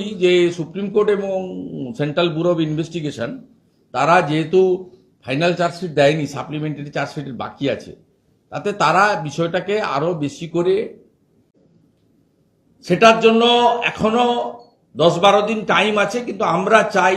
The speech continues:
জনস্বার্থে রাজ্য সরকারের স্বাস্থ্য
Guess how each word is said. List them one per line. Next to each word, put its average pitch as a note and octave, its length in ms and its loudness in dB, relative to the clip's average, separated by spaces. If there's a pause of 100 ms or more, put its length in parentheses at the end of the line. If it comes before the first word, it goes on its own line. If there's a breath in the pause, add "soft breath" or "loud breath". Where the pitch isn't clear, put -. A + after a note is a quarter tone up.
(140)
জনস্বার্থে E3+ 720 -4 (1000)
রাজ্য D3 300 0 (180)
সরকারের F#3 500 2
স্বাস্থ্য D#3 360 -4